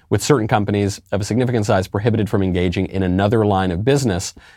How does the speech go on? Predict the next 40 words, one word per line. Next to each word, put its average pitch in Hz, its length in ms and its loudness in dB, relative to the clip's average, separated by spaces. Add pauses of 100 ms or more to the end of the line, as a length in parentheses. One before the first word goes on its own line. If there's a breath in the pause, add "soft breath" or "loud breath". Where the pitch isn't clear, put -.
(100)
uh, 92 60 -2
which 98 160 0
could - 160 -2
present 95 300 0
a - 20 -6
conflict 98 380 -2
of 110 80 2
interest. 120 260 0
Again, 104 260 0
this 95 120 -4
is 92 80 -6
just - 340 0
another 92 340 -2
antitrust 92 560 -2
thing. 123 300 -2 (540 loud breath)
Uh, 107 160 4
the 117 240 2
Augmenting 139 640 2
Compatibility 117 800 2
and 92 160 -2
Competition 120 540 0
by 104 80 2
Enabling 98 480 0
Service 120 420 0
Switching 147 440 0
Act. 131 320 -2
That 156 120 2
one's 156 200 0
not 107 220 2
quite 98 340 0
as, 95 260 -4
uh, 82 380 -2
easy 117 220 2
to 92 60 0
roll 92 240 0
off 90 140 -2
the - 60 -8
tongue, 104 300 -2
is 123 200 -2
it? 147 140 2